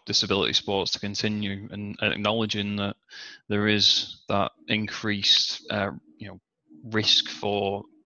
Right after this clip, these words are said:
isolation with people with disabilities not being able to access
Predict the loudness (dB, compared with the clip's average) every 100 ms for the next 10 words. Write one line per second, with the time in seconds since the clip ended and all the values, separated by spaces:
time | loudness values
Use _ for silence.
0 | -2 -2 2 4 4 4 0 -10 -16 _
1 | _ -18 -10 -12 -10 -10 -10 -8 -8 -8
2 | -10 -10 -14 -10 -6 -6 -6 -6 -6 -8
3 | -14 -16 -16 -16 -18 -2 -2 0 -2 2
4 | 2 2 -8